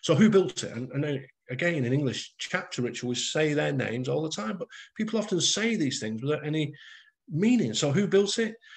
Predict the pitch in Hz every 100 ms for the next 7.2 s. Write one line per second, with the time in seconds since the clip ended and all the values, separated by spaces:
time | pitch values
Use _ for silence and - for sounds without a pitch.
0 | - _ 147 147 156 139 135 131 127 117
1 | - - _ 107 - 135 127 117 110 98
2 | - _ - _ _ _ _ _ 113 110
3 | 110 - 120 110 98 - 104 117 127 120
4 | 110 104 104 - 107 98 - - 113 107
5 | - 101 113 110 113 - 110 - - 110
6 | - 131 135 127 165 185 175 151 139 147
7 | 143 135